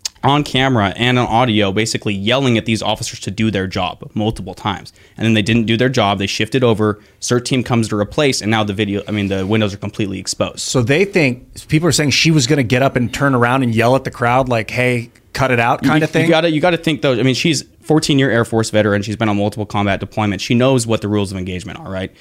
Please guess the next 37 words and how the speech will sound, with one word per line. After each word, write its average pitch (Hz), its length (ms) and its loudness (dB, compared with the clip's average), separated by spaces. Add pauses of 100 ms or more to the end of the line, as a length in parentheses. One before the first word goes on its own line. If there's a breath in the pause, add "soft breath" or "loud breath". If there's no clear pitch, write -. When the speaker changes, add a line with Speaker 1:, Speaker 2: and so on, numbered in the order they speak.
(200 loud breath)
Speaker 1:
And, 104 240 0
you 107 60 4
know, 107 160 0 (220)
is - 140 0
it 156 80 0
easier 143 320 2
to 131 160 -6
stop 131 540 -2
an 113 160 2
angry 123 320 2
crowd 120 320 0
or 117 80 4
at 104 80 0
least 120 180 -2
a - 60 -6
few 127 260 -4
angry 113 400 2
people 147 580 0 (140 loud breath)
within 120 300 2
the 147 60 0
crowd 151 360 0 (220 loud breath)
when 117 160 2
you're 113 160 0
on 127 160 2
the 110 80 0
same 139 280 -2
side 170 220 0
of 170 80 -2
the 170 60 -4
barrier 175 340 0
with 180 200 0
her 190 160 0
or - 60 -4
when 117 160 0
you're 113 120 0
on 104 140 -2
the 98 120 -6